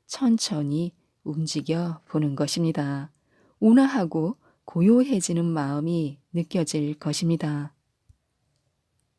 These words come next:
내 마음을 바꿀 수 있는 것 또한 나 자신입니다.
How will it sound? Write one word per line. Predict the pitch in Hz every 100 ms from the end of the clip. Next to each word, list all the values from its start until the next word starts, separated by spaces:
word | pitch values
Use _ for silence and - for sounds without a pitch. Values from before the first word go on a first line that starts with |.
| _ _
내 | 180 196 226
마음을 | 165 151 156 147 147 147 - _ _ _
바꿀 | - - 247
수 | -
있는 | 262 190 175 170
것 | 160 151 151
또한 | - 143 156 165 147
나 | 147 143 175 - _ _
자신입니다. | - 165 - 147 151 160 160 147 143 143